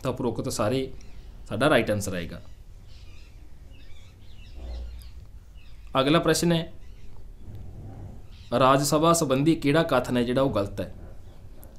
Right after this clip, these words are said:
ਰਾਸ਼ਟਰਪਤੀ ਰਾਜ ਸਭਾ ਦਾ ਪ੍ਰਧਾਨ ਹੁੰਦਾ ਹੈ। ਇਹ ਇੱਕ ਸਥਾਈ ਸਾਧਨ ਹੈ। ਰਾਜ ਸਭਾ ਦੇ ਦੋ ਸੌ ਅਠੱਤੀ ਮੈਂਬਰ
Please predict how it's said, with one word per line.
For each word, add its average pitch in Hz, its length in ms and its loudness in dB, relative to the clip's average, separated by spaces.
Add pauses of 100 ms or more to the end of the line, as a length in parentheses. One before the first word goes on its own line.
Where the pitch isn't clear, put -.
(380)
ਰਾਸ਼ਟਰਪਤੀ 131 540 4
ਰਾਜ 117 180 6
ਸਭਾ 131 200 2
ਦਾ 135 100 4
ਪ੍ਰਧਾਨ 131 380 2
ਹੁੰਦਾ 113 240 2
ਹੈ। - 200 -8 (640)
ਇਹ 160 140 8
ਇੱਕ 165 220 4
ਸਥਾਈ 127 300 2
ਸਾਧਨ 135 340 4
ਹੈ। 139 180 -2 (640)
ਰਾਜ 131 180 10
ਸਭਾ 151 220 6
ਦੇ 165 100 8
ਦੋ 147 140 6
ਸੌ 143 220 4
ਅਠੱਤੀ 131 320 0
ਮੈਂਬਰ 127 340 4